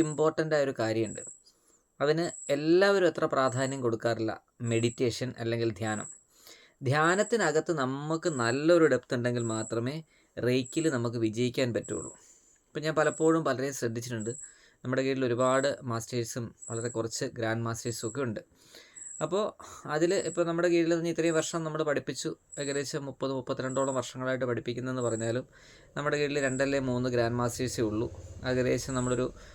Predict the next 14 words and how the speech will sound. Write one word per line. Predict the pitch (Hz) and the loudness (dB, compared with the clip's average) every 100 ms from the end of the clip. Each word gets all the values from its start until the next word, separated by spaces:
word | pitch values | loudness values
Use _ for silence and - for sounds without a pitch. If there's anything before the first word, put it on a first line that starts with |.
| - - | -14 -4
ഒന്നര | 135 143 147 139 | -2 2 4 2
വർഷത്തോളം | - 139 139 139 | 0 -2 0 2
എടുത്താണ് | 120 117 135 123 | 0 0 0 0
അവരെ | 120 123 - - | 0 -2 -4 -6
പഠിപ്പിച്ചിറക്കണത്. | 117 117 123 117 110 123 113 117 - - - 131 | -2 -2 -2 -4 -4 -4 -4 -4 -8 -20 -12 -8
അത്രയും | 151 165 151 | -2 0 2
വലിയൊരു | 156 175 170 147 | 4 4 4 0
സബ്ജക്റ്റാണ് | 131 156 156 131 123 107 | 0 0 0 0 0 -2
റേക്കി. | 107 - - _ _ - - - - - - | -4 -8 -14 _ _ -20 -20 -20 -20 -14 -4
അപ്പോൾ | 165 170 | 4 6
അതിനകത്ത് | 190 202 202 180 | 6 4 2 2
നമ്മൾ | 165 165 175 156 147 | 4 4 2 4 6
ഓരോ | 170 196 | 6 6
വർഷവും | 170 - 180 180 | 4 4 4 2